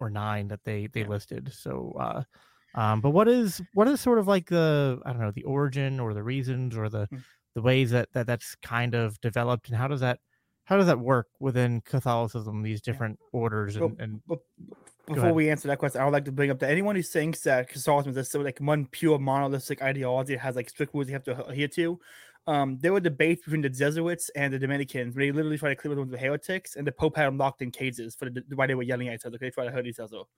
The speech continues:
Speaker 2: So it's the idea that it's one monolithic religion is just not borne out by history, 'cause they would, they would, they, I think it was a, a, a,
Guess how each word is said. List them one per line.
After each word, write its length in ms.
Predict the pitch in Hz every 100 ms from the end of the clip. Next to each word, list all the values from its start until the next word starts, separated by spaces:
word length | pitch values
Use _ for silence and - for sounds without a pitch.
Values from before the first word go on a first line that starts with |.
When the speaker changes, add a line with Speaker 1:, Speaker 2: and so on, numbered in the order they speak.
| _ - - _
Speaker 2:
So 140 | -
it's 100 | 156 180
the 60 |
idea 180 | 165 190
that 80 | 165
it's 120 | 151
one 200 | 160 160
monolithic 400 | 156 151 147 143
religion 360 | 143 147 139 139
is 140 | 135
just 360 | 139 143 - - _ _ -
not 260 | 147 147
borne 160 | 147 139
out 120 | 135
by 100 | 127
history, 460 | 131 127 113 95 - _ -
'cause 100 | 151
they 80 |
would, 140 | 160 147 151 151
they 100 | 156
would, 80 | 151 -
they, 80 | 165 147
I 260 | - 165
think 60 | 170
it 60 | 240
was 100 | 175
a, 280 | 143 120 -
a, 60 |
a, 360 | 139 127 123 135